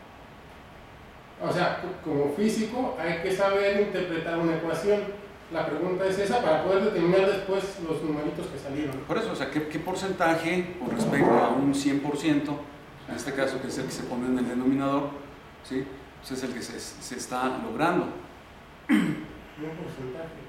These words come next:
Speaker 1: ¿Pero qué, qué, de qué? O sea, no, no me queda claro.
Speaker 2: De la respuesta que está dando, o sea, de, de, de si el alumno está contestando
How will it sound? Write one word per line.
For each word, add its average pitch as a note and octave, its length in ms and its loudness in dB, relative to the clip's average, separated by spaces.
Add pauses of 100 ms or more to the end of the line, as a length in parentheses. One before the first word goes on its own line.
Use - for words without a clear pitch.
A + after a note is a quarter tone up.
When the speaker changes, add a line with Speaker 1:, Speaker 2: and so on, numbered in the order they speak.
(140)
Speaker 1:
¿Pero C#3 260 0
qué, E3 300 -6
qué, E3+ 140 -6 (360)
de C#3 100 0
qué? G#3+ 420 4
O - 60 -2
sea, E3+ 120 -4
no, F3+ 140 4 (760)
no D#3+ 100 2
me F#3 120 2
queda F3+ 200 2
claro. D#3 160 4
Speaker 2:
De D3 60 8
la C#3+ 120 6
respuesta D3+ 580 -2
que C3+ 80 -4
está D3 160 -2
dando, D3+ 240 8
o B2+ 40 0
sea, C#3+ 200 2
de, C#3+ 200 0
de, C#3 200 4
de C3+ 300 -2
si C#3 120 0
el C3+ 80 2
alumno F#3+ 300 4
está F#3+ 180 0
contestando D#3+ 880 2